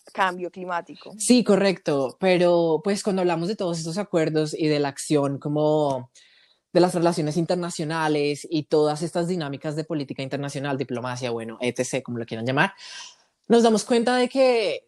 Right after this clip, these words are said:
Speaker 2: continuamos viendo la influencia de todos estos países del norte global y por eso es que es muy importante hablar de cómo se nos ha excluido de la toma de decisiones a grupos que han estado históricamente marginalizados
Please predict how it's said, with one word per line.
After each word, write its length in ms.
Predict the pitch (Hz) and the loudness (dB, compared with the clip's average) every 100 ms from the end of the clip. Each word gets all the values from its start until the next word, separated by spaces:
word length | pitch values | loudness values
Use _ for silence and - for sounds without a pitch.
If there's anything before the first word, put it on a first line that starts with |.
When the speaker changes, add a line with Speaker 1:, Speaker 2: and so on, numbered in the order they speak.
| _ | _
Speaker 2:
continuamos 680 | - 226 226 202 170 160 160 | -4 -2 -2 -2 -2 -4 -4
viendo 400 | 175 196 196 196 | -2 -2 -4 -4
la 100 | 196 | -6
influencia 800 | 208 - 208 151 135 - 151 147 151 | -8 -6 -6 -6 -10 -8 -6 -6 -6
de 160 | 175 | -8
todos 260 | 160 139 139 | -6 -8 -8
estos 220 | 147 151 | -12 -8
países 580 | 175 156 127 127 123 131 | -2 -2 -2 -6 -8 -6
del 300 | 139 160 151 | -2 0 0
norte 340 | 131 131 120 | -2 -4 -4
global 560 | 117 139 131 117 113 139 | -2 0 2 0 0 -4
y 120 | - | -8
por 160 | 131 135 | -2 0
eso 400 | 127 123 127 120 | 0 -2 -2 -2
es 200 | 139 143 | -4 -6
que 320 | - 143 - - | -2 -2 -2 -4
es 260 | 143 135 | -4 0
muy 320 | 160 170 175 | 4 6 6
importante 640 | 165 156 160 143 127 127 123 | 2 0 -2 -2 -2 0 0
hablar 540 | 123 143 139 127 120 120 _ _ - | 0 0 4 2 2 -4 _ _ -2
de 220 | 151 151 | 0 0
cómo 320 | - 160 151 | 2 4 4
se 120 | 147 160 | 0 -2
nos 160 | 160 | 0
ha 60 | 147 | -2
excluido 640 | - - 135 135 135 131 | -4 -4 0 2 2 2
de 100 | 131 | 0
la 120 | 147 | -2
toma 280 | - 127 120 | -4 -4 -4
de 80 | 117 | -6
decisiones 640 | 120 135 - 120 123 139 | -4 -6 -4 -4 -6 -8
a 160 | - 135 | -4 -4
grupos 640 | 131 139 156 147 135 135 | 0 2 4 4 -2 -4
que 100 | 156 | -4
han 160 | 135 123 | -4 -6
estado 300 | - 127 123 | -4 -2 -2
históricamente 640 | 123 135 127 131 120 117 | -2 -4 -4 -6 -6 -6
marginalizados 920 | 117 117 123 127 123 131 113 117 - | -8 -8 -6 -4 -4 -2 -2 -2 -6